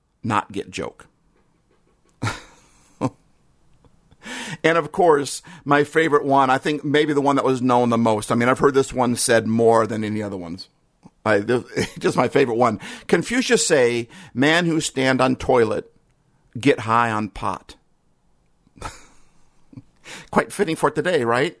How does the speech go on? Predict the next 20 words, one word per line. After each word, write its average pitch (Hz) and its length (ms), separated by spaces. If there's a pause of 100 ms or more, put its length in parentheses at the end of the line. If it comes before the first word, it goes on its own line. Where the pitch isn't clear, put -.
<laughs> - 360 (1400)
But - 160
here's 214 320
one 175 360
that 170 160
Confucius 156 640 (260)
actually 120 680 (680)
said. 78 420 (1000)
He 170 220
said, 107 520 (400)
"Better 147 440
a 127 80
diamond 120 680 (200)
with - 200
a 117 60
flaw 101 600 (760)
than 113 180
a 101 60
pebble 95 520 (1080)
without." - 520